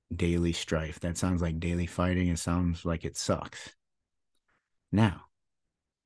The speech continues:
Israel could change that by treating his sons better, the other sons better. But he doesn't. He continues to treat Joseph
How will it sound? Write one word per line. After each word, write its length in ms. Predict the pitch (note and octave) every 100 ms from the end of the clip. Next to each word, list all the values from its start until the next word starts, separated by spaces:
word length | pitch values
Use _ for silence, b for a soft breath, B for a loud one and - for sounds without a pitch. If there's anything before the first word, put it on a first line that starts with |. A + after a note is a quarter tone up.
| _ _ -
Israel 680 | A#2 D#3 D2+ D2 D2+ F2+ - _ _ _ _ _ _ _ _ _ _ _ _ -
could 180 | B2 G2
change 400 | - B2 C#3 G2
that 320 | D2+ B1+ B1+ _ _ _ _ _ _ _ _ _ _ _ _ -
by 160 | E2
treating 380 | E2+ - G#2 G2
his 200 | F#2 F2
sons 280 | - F2 F2
better, 400 | E2+ D#2+ D#2 E2 -
the 160 | F#2 F2+
other 160 | F2
sons 320 | E2+ D#2 D#2+
better. 400 | - D#2 D#2+ D#2+ - _ _ _ _ _ _ _ _ _ _ _ _ -
But 80 | F2
he 140 | E2 -
doesn't. 380 | F#2 A#2 E2+ - _ _ _ _ _ _ _ _ _ _ _ _
He 120 | G#2+
continues 640 | F#2 F#2 E2+ G#2 A2+ G2 -
to 120 | E2+
treat 340 | - G2+ F#2
Joseph 560 | - F#2+ A2 E2+ D2+